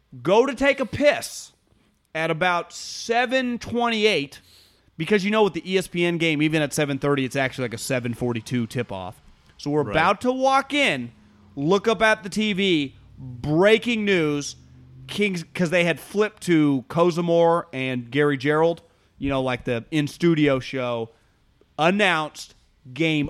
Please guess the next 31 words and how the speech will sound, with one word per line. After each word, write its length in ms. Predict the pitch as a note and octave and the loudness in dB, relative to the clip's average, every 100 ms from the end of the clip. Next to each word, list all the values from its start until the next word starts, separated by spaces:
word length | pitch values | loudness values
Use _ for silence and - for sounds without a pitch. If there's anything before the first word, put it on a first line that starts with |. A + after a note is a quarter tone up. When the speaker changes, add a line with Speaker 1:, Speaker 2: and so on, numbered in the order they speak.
| - | -2
Speaker 2:
Jerry 220 | - - | 4 6
Speaker 1:
over. 60 | A#2+ | 4
Speaker 2:
Reynolds? 360 | B2 C#3 - - _ _ _ _ - _ _ | 0 -4 -10 -20 _ _ _ _ -20 _ _
Speaker 1:
Yeah, 120 | C#3 C3+ | -8 -4
Jerry 300 | C3 F3 D#3+ | 0 2 2
Reynolds. 360 | D3+ C3 A2 - | 0 -2 -6 -8
I 120 | D3+ G3+ | -2 0
would 120 | A#3 | 0
say 160 | A3+ | -2
probably 480 | D#3+ - G3 G3+ G#3+ | -2 -2 0 2 4
about 300 | F#3+ D#3+ - | 4 2 -4
ten 260 | - A3+ A3+ | -4 -2 0
minutes 260 | A3 F3+ | -2 -4
before 500 | - C#3+ - G#3 G#3+ | -8 -14 0 4 4
that, 360 | C#3+ A#2+ G#2+ - _ _ _ _ _ | 4 -2 -4 -8 _ _ _ _ _
Sam 460 | - - G3 F3+ - | -10 -2 0 0 -2
Amick 400 | E3 G#3+ A3 E3 | -4 -2 0 -4
tweets, 400 | - C3+ B2 A#2 - | -4 -6 -4 -6 -8
and 140 | D3 | -4
this 160 | A3+ A3 | -2 -2
is 60 | |
where 180 | G3 F3+ | 0 0
it 60 | C#3+ | 2
got 220 | D3+ C#3 | -2 -2
a 20 | |
little 300 | C#3 E3 C#3+ | 0 0 0
weird, 380 | B2 A2+ G#2+ - _ _ _ | -2 -4 -8 -12 _ _ _
one 220 | C#3 E3+ | -2 0
of 100 | D#3+ | 0
the 100 | C3+ | -2
referees 1000 | C3 E3 E3+ D#3+ D#3+ A#3 A3+ B2+ C3+ - | 0 0 0 2 2 2 0 -2 -6 -12